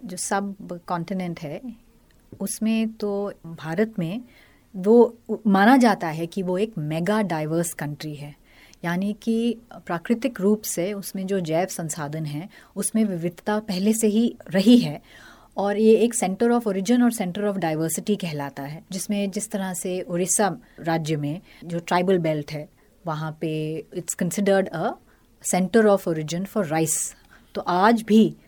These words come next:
वहाँ पे पारंपरिक किस्में जो, अ, किसान खुद जिन्होंने उसे develop किया है और adapt किया है, कई तरह की किस्में हैं ज-, जहाँ से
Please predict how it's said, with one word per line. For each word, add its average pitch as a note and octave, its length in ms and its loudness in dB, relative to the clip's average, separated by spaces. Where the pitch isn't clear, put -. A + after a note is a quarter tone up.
वहाँ F3 260 -6
पे F3 140 -2
पारंपरिक E3 600 -4
किस्में E3 460 -4
जो, E3 420 -2
अ, D#3 380 -8
किसान F3 420 -2
खुद F#3+ 360 -2
जिन्होंने E3 420 -2
उसे F3 420 -6
develop E3 380 2
किया D3 240 -8
है D3 260 -12
और D#3 120 -4
adapt D3+ 440 -4
किया D3+ 220 -8
है, D#3+ 220 -12
कई A#3+ 160 6
तरह G3 280 -2
की E3+ 120 -10
किस्में F3 340 -8
हैं A#3+ 220 0
ज-, F#3 240 -10
जहाँ G#3+ 280 2
से E4 300 0